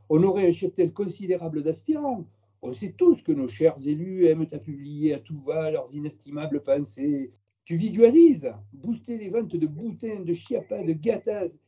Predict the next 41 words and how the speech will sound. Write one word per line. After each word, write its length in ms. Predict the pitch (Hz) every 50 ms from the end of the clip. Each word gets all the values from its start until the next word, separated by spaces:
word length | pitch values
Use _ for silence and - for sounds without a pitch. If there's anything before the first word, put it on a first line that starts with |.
| _ _
et 100 | - 170
d'une 240 | 170 180 220 214 208
flopée 320 | 165 - 254 240 - 240 233
d'autres 300 | 247 254 226 - - 190
avec 200 | 170 190 190 214
un 100 | 208 185
tour 200 | 160 240 226 196
à 60 | 190
frêne. 480 | - - 214 202 196 180 156 135 120 107 - - - - _ _ _ _
Un 120 | - 143 160
Goncourt 640 | 160 151 175 175 170 165 160 - - 208 196 165
du 120 | 139 147 143 - _ -
Tolard 460 | 180 175 170 175 180 190 180 165 165
et 120 | - 127
envoyer 380 | 147 170 165 160 165 180 180 170
le 80 | 170
chèque. 460 | 160 - - 190 170 160 160 - - 113 104 - _ _ _ _ _ _ _ _ _ _
Ah, 240 | 131 135 143 135 127 127
elles 140 | 127 123
vont 160 | 120 143 147 151
être 280 | 151 - - - 147
belles, 320 | 143 147 170 170 151 143 139
les 160 | 147 135 156
interviews 380 | 151 143 165 147 143 156 156
politiques, 720 | 139 139 143 147 147 - - 160 165 160 160 - 123 107 -
tous 180 | - - - 165
se 200 | - - 180 170
flagellant 540 | - - 185 185 175 165 175 175 180 180 180
des 140 | 170 165
pires 300 | 170 - - 190 165 170
délits 340 | 170 160 165 175 170 175 175
d'initiés 520 | 160 170 170 175 175 165 - - 190 185 175
pour 180 | 170 160 156
faire 220 | - - 185 175 165
de 60 | 170
la 120 | 165 165
cabane 440 | 165 - - 180 170 175 180 175 175
et 60 | 160
devenir 360 | 156 160 156 170 170 180 175
des 80 | 175 175
best-sellers. 600 | 170 175 170 - _ 185 180 180 180 175 165 151